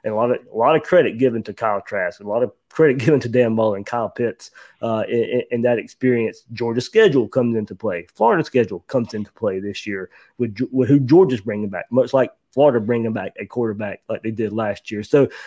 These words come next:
you see the expectation, and, and that's where I, I, I also go, and I mentioned it last week. I, yes,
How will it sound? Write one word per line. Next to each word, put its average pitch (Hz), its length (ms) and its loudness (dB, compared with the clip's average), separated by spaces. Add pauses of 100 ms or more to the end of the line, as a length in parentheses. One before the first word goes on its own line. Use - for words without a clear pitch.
you 135 80 -4
see 208 160 -2
the 180 140 4
expectation, 139 720 2
and, 123 240 0 (100)
and 131 280 -2
that's 175 200 2
where 165 200 4
I, 135 160 2 (120)
I, 147 120 2
I 127 140 0
also 143 380 4
go, 123 380 4 (600)
and 131 80 0
I 131 40 0
mentioned 147 300 4
it 123 80 0
last 131 340 0
week. 120 360 -2 (320)
I, - 100 0 (880)
yes, 165 500 2